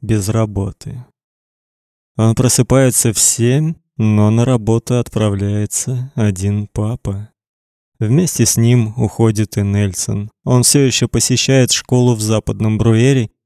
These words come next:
и ездит туда на двух автобусах с пересадкой на Вайзер. Мим уходит из дома около одиннадцати. Не говорит, куда. Кролик просматривает объявление о найме в Бруерском Триумфе.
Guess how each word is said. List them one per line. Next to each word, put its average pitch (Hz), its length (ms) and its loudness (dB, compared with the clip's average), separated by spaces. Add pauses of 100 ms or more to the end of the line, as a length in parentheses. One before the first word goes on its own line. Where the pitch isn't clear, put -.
(100)
и 131 100 0
ездит 120 540 2
туда 107 320 0
на 107 160 2
двух 101 300 -2
автобусах 117 800 -2
с - 160 -2
пересадкой 107 760 -2
на 101 160 0
Вайзер. 98 520 -2 (800)
Мим 151 320 0
уходит 113 540 0
из 107 160 -2
дома 117 440 2
около 104 360 -2
одиннадцати. 101 880 -8 (180)
Не 160 160 -2
говорит, 139 800 -4
куда. 98 500 -4 (680)
Кролик 160 460 0
просматривает 110 840 -2
объявление 104 720 0
о 110 160 -4
найме 110 440 -2
в 104 100 -12
Бруерском 104 680 0
Триумфе. 98 800 -6